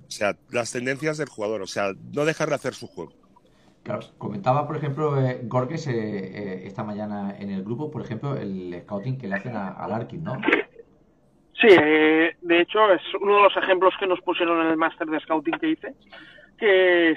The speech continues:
Speaker 3: si os fijáis en la primera parte, eh, Larkin solo consigue ir,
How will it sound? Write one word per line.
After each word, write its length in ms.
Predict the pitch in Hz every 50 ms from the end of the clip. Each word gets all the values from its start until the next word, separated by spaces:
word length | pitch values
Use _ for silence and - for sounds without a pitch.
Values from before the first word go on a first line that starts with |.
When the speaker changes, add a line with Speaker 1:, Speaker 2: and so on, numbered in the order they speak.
| -
Speaker 3:
si 260 | - 175 165 160 156 151
os 140 | 151 147 -
fijáis 320 | - 165 151 175 180 175
en 80 | - 220
la 80 | 220
primera 380 | 220 - 208 208 196 190 180 156
parte, 500 | - - 160 170 165 - - 220 240 262 _ _ - - - - _ _ -
eh, 340 | - 196 190 185 175 170 165
Larkin 360 | 165 175 180 180 - 233 220
solo 260 | - - 214 202 196
consigue 680 | 180 190 185 180 - - 202 202 175 180 170 180 190 185
ir, 120 | 156 143